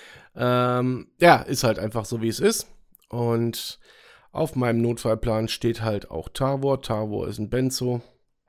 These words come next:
Und, ähm, hat mich dann mehr oder weniger ruhig gestellt. Absolut ruhig und ist mein Notfallmedikament.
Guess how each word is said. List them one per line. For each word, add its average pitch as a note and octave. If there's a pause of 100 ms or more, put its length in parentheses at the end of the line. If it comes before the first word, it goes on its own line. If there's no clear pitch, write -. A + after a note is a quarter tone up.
(1120)
Und, F#2
ähm, F2+ (800)
hat C3
mich B2+
dann A2+ (160)
mehr A2+
oder A2+
weniger A2+ (1080)
ruhig C3
gestellt. - (920)
Absolut A2+
ruhig C#3
und A2+ (420)
ist -
mein B2
Notfallmedikament. A#2+